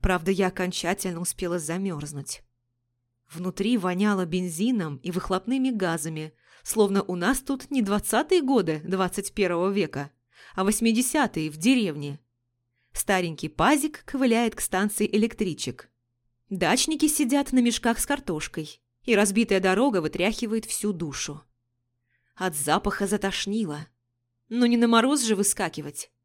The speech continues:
Может, и не от запаха. Может, тоже побочки от таблеток.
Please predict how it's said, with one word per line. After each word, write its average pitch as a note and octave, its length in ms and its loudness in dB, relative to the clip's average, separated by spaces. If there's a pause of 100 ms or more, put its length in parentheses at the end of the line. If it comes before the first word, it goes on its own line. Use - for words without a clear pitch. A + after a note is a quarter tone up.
(540)
Может, A3 360 0
и B3+ 80 2
не A#3+ 100 2
от B3+ 120 0
запаха. E3+ 520 -4 (420)
Может, C#4 380 0
тоже F#3 400 0
побочки F#3 460 -2
от D#3+ 100 -8
таблеток. F#3 640 -6